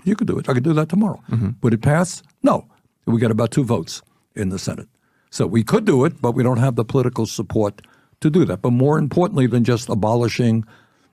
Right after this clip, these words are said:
Speaker 1: billionaires, what is much harder is how, in fact, given the world today, with all of the technology that we have out there,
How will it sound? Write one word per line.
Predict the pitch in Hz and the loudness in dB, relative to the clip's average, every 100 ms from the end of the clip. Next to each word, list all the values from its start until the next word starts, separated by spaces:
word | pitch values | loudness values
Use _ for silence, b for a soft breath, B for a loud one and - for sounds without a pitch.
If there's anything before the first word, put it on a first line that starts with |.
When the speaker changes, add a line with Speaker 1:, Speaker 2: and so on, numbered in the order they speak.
| - | 0
Speaker 1:
billionaires, | 120 131 117 123 160 90 - | 4 4 4 4 4 2 -4
what | - 107 104 | -4 0 2
is | 107 - | 0 0
much | 107 - | -2 0
harder | - 208 - - b b b b b b _ - | 0 0 -2 -12 b b b b b b _ -2
is | 123 117 - | -2 -2 -2
how, | 175 214 214 | 2 4 4
in | - 160 156 | 2 2 2
fact, | 131 - 147 120 - - - _ _ _ _ - _ b b b b _ _ - 123 | 0 -4 -4 -4 -10 -16 -18 _ _ _ _ -20 _ b b b b _ _ -14 -2
given | 165 196 202 180 | 2 4 4 4
the | |
world | 139 135 151 151 | 2 2 2 2
today, | 127 123 101 | 0 0 0
with | 95 | -2
all | 143 180 190 | 2 2 2
of | 165 | -2
the | 139 | -4
technology | 139 131 143 135 135 104 113 | -2 -2 -2 -2 -2 -2 -2
that | 101 | -2
we | 113 104 | -6 -6
have | 123 127 | -4 -4
out | - - | -6 -12
there, | - 104 | -14 -14